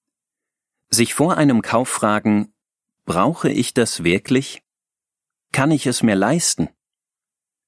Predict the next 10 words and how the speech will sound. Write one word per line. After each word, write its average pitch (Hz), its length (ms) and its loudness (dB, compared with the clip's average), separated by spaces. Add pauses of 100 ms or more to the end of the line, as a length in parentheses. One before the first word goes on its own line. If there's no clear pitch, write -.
(800)
Wenn 110 220 2
möglich, 123 520 0
staatliche 123 560 -2
Unterstützung 113 800 0
oder 101 320 0
andere 104 360 0
Hilfen 85 360 0
in 82 140 0
Anspruch 80 480 -4
nehmen. 73 320 -4